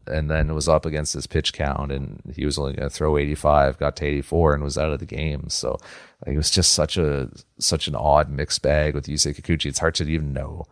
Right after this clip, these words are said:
what to make of it, but we know that this is a process with him, and the Blue Jays are asking him to make a ton of adjustments. He's moved on the rubber, he's tweaked his mechanics. They're trying to get him to use different pitches at different parts of the zone, more cutters into righties,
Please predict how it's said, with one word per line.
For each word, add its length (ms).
what 160
to 100
make 220
of 80
it, 180
but 120
we 120
know 320
that 140
this 160
is 100
a 60
process 580
with 140
him, 240
and 80
the 40
Blue 120
Jays 180
are 60
asking 340
him 40
to 60
make 200
a 40
ton 260
of 100
adjustments. 580
He's 120
moved 280
on 220
the 240
rubber, 420
he's 160
tweaked 300
his 140
mechanics. 680
They're 100
trying 220
to 60
get 120
him 100
to 60
use 140
different 300
pitches 320
at 60
different 260
parts 240
of 80
the 60
zone, 340
more 180
cutters 380
into 140
righties, 540